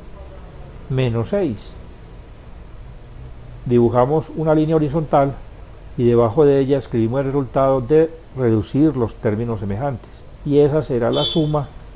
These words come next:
de estos cuatro polinomios. Uno menos cuatro igual a menos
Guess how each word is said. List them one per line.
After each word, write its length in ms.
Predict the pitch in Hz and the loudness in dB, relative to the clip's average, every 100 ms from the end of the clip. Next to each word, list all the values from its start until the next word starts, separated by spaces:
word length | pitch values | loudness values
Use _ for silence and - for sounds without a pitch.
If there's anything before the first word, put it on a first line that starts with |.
| - | -12
de 200 | 110 113 | 0 0
estos 280 | 110 - 120 | 0 -4 -6
cuatro 400 | - 131 110 135 | 2 4 4 0
polinomios. 560 | - 113 113 185 120 98 - - - - - - - - - - - - - - - - - - - - - - | -2 -4 0 -2 -4 -8 -16 -18 -18 -18 -16 -16 -16 -18 -18 -20 -18 -18 -16 -16 -16 -18 -18 -18 -20 -18 -18 -2
Uno 260 | 143 147 175 | 2 4 4
menos 280 | 160 123 - | 2 0 0
cuatro 400 | 180 190 190 160 | 4 4 2 -2
igual 280 | 123 127 127 | 2 2 2
a 60 | |
menos 260 | 127 107 98 | 0 -4 -6